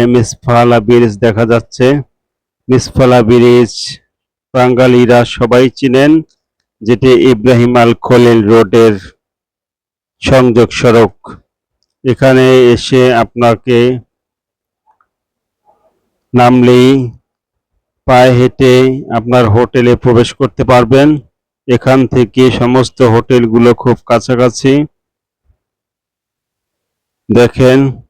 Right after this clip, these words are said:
এই যে এই গলিটা, এই গলির ভিতরেই আমাদের হোটেল। একটা বিল্ডিং, দুইটা বিল্ডিং পরেই আমাদের হোটেল। এই হোটেলটা খুবই সুন্দর, মাশাআল্লাহ,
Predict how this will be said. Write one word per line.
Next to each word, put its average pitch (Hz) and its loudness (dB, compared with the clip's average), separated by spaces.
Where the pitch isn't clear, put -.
এই 123 0
যে 123 2
এই 123 2
গলিটা, 123 0
এই 120 0
গলির 117 0
ভিতরেই 120 0
আমাদের 113 0
হোটেল। 120 0
একটা - -8
বিল্ডিং, 120 0
দুইটা 120 -2
বিল্ডিং 113 0
পরেই 120 2
আমাদের 117 0
হোটেল। 113 -2
এই 123 2
হোটেলটা 123 2
খুবই 127 0
সুন্দর, 131 2
মাশাআল্লাহ, 127 0